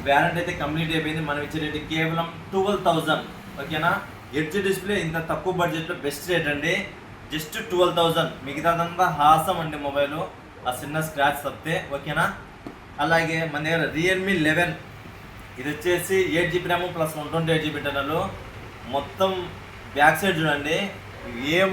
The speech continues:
ఒక్క స్క్రాచ్ కూడా లేదు. ఫ్రంట్ సైడ్ వచ్చేసి ఒరిజినల్ డిస్ప్లేనే, డిస్ప్లే పైన చిన్న చిన్న స్క్రాచెస్ ఉన్నాయండి. ఈ చా-, ఈ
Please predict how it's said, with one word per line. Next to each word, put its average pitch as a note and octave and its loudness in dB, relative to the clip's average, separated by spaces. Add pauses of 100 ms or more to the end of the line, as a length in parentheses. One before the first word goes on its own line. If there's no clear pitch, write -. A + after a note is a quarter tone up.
(140)
ఒక్క D#3+ 2
స్క్రాచ్ D3 6
కూడా D3 0
లేదు. D3 2 (580)
ఫ్రంట్ F3 2 (120)
సైడ్ G3+ 4
వచ్చేసి F3 0 (140)
ఒరిజినల్ F#3 2
డిస్ప్లేనే, D#3 0 (140)
డిస్ప్లే A3 -4
పైన G3+ 4
చిన్న F3 -4 (140)
చిన్న G#3 0 (120)
స్క్రాచెస్ E3 6
ఉన్నాయండి. C#3 2 (800)
ఈ - 8 (140)
చా-, E3 6
ఈ - 0